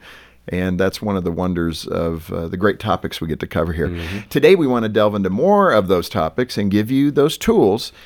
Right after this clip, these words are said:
Speaker 1: to help you do the best job you can do in raising your kids. Uh, why? So they can honor the Lord. I mean, that's the goal here. Draw closer to Him, have a life of commitment to Him, and love you as their parents along the way. What parent doesn't want that?
Speaker 2: Mm-hmm.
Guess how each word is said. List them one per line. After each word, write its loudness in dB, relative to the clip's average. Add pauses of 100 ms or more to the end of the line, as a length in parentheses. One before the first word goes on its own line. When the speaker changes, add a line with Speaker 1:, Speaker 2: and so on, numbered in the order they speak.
(160)
Speaker 1:
to 0
help 0
you 0
do 2
the 2
best -2
job -2
you -2
can -4
do 2
in -2
raising -2
your -4
kids. -4
Uh, -6
why? 2 (380)
So 0
they 4
can -6
honor -4
the 2
Lord. 0 (320)
I 0
mean, 2
that's 0
the -4
goal 2
here. -4
Draw -2
closer -2
to -2
Him, -2
have -4
a 0
life 2
of -6
commitment -2
to 0
Him, -2 (360)
and 2
love 4
you 2
as -2
their 2
parents -2
along 2
the 2
way. 2 (300)
What -2
parent 2
doesn't 4
want 0
that? -2
Speaker 2:
Mm-hmm. -12